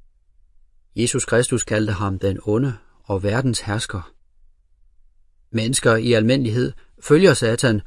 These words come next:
ved at rette sig efter hans opfordring til at ignorere Jehovas anvisninger. Hele verden ligger i den ondes magt, står der i første Johannes brev, kapitel fem, vers nitten.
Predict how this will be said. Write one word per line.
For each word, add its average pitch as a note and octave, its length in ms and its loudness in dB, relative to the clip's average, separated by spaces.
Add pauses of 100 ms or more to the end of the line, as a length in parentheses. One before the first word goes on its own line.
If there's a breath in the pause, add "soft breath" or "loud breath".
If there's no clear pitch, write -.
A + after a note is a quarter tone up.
(240 soft breath)
ved C3 120 4
at B2 160 0
rette E3 200 0
sig A#2+ 180 0
efter A2+ 200 -6
hans G#2+ 200 -4
opfordring G2+ 680 -4
til C#3 320 2 (400)
at A#2+ 160 -6
ignorere A2 640 -2
Jehovas G#2+ 480 -4
anvisninger. G2+ 720 -6 (1300)
Hele E3 340 2
verden C3 460 0
ligger A2+ 240 -2
i G2+ 100 -6
den G#2+ 140 -6
ondes G#2+ 340 -4
magt, - 460 -10 (520)
står A2+ 260 0
der G#2+ 100 0
i G2+ 120 0
første G#2 340 -4
Johannes G#2 380 -4
brev, F#2 200 -4
kapitel G#2 360 -6
fem, A#2 280 -4
vers G2+ 240 -6
nitten. G2 300 -8